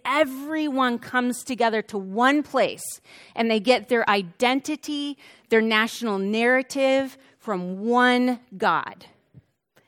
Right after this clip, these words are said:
So he has to be at the center of all things. Now, forgive, this is, like,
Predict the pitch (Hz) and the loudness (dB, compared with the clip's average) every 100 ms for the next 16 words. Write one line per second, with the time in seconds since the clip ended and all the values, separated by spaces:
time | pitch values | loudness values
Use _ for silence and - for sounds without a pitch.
0 | _ - 202 - 294 302 233 233 - 220 | _ -4 -4 -2 -2 0 -2 -6 -8 -10
1 | 220 214 220 220 170 - 208 214 220 196 | -8 -4 -4 -4 -12 -8 -8 -6 -6 -6
2 | 180 180 170 - 147 - - - - _ | -4 -4 -6 -8 -16 -18 -20 -20 -20 _
3 | _ _ _ _ _ _ _ _ _ _ | _ _ _ _ _ _ _ _ _ _
4 | _ _ _ _ - 220 208 254 214 254 | _ _ _ _ -2 -2 2 0 4 4
5 | 240 202 233 208 202 185 - | 4 2 -6 -2 -2 -2 -6